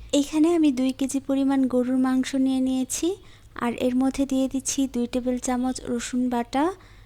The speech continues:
দুই টেবিল চামচ আদা বাটা, দেড় টেবিল চামচ গরম মশলার গুঁড়া, এক টেবিল চামচ জিরার গুঁড়া, এক টেবিল চামচ ধনিয়া গুঁড়া, আধা টেবিল চামচ হলুদের গুঁড়া,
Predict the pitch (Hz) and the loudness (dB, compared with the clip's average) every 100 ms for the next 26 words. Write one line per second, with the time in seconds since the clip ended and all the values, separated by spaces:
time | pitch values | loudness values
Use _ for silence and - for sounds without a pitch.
0 | - - 240 254 269 262 269 - 262 262 | -16 -2 0 2 0 0 0 0 2 2
1 | 269 - - 240 247 254 226 - 254 359 | 0 -4 -4 -2 0 0 -2 0 0 0
2 | - - - - - 233 269 269 294 285 | -6 -20 -20 -12 -8 2 4 4 0 0
3 | 294 285 294 294 311 - 254 247 262 269 | 0 0 2 2 0 -2 -2 -2 0 2
4 | 277 277 285 277 240 247 262 370 - - | 0 0 -2 -2 0 0 0 -2 -6 -20
5 | - - - - - - - - - - | -20 -20 -20 -20 -20 -20 -20 -20 -20 -20
6 | - - - - - - - - 262 - | -20 -20 -20 -20 -20 -20 -10 -2 -2 0
7 | - 277 285 - 285 277 285 - - 269 | 0 2 2 2 2 4 2 -4 -6 -2
8 | 269 285 247 233 240 320 - - - - | 0 0 0 0 0 0 -4 -18 -20 -20
9 | - - 254 247 - 269 277 269 277 277 | -20 -8 -6 -6 -4 0 0 2 2 2
10 | 277 - 247 254 262 262 254 254 311 349 | -2 -4 -2 0 0 0 0 0 0 0
11 | 240 233 247 254 254 254 - 254 262 262 | -4 -4 -2 0 0 0 -2 -2 -2 -4
12 | - 269 285 277 269 240 226 247 | -4 -2 -2 0 -2 -2 -2 -2